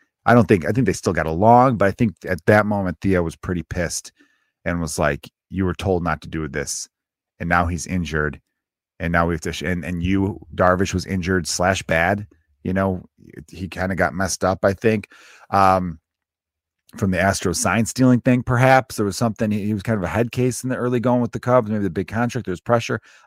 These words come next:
I don't know. Tyler Chatwood was bad. So the three big free agent signings going into twenty eighteen weren't working out in twenty eighteen. Well, Morrow was working out, though. Morrow was, had, like, a one point five E R A when he got hurt. He was on his way to being an all-star. He was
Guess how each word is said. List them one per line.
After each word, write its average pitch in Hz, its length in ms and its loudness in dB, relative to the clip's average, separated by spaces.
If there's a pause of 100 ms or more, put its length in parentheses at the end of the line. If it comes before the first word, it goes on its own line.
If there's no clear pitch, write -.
(120)
I 113 140 4
don't 90 160 -4
know. 110 360 2 (280)
Tyler 104 220 0
Chatwood 117 380 0
was 113 100 -2
bad. 120 240 2
So 127 100 -4
the 113 120 -4
three 196 200 -4
big 139 260 0
free 139 200 -2
agent 120 180 -4
signings 131 320 0
going 107 240 -4
into 151 160 -6
twenty 120 320 -2
eighteen 107 460 -2 (400)
weren't 127 320 2
working 117 380 2
out 104 280 0 (260)
in 147 220 -2
twenty 117 300 2
eighteen. 87 400 -8 (200)
Well, 147 120 2
Morrow 202 340 6
was 131 180 6
working 101 300 2
out, 98 240 0
though. - 240 -8 (720)
Morrow 180 480 8
was, 135 360 6 (160)
had, 131 180 6
like, 104 140 2
a 107 40 4
one 127 340 2
point 131 300 0
five 120 380 2
E 117 80 2
R 107 180 4
A 101 100 2
when 92 120 -4
he 87 80 -6
got 85 160 -2
hurt. 80 300 -8
He 139 100 0
was 143 120 2
on 135 120 4
his 101 100 -4
way 113 80 6
to 107 80 2
being 101 200 -2
an 98 60 -2
all-star. 92 640 -2
He 104 140 -4
was 110 360 -2